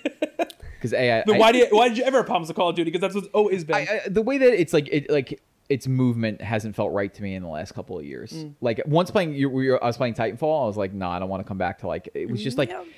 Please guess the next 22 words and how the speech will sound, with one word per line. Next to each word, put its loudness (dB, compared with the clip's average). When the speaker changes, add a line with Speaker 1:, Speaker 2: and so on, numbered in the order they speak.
Speaker 1:
it's 6
like 4
the 2
difference 2
between, 0
um, -2
I'd -4
say, -2
like, -6
for -4
me 4
anyway, -4
Assassin's -2
Creed 0
and -4
what's, -8
like, -10
another, -6
like, -8
like, -8
um, -10
Uncharted. -4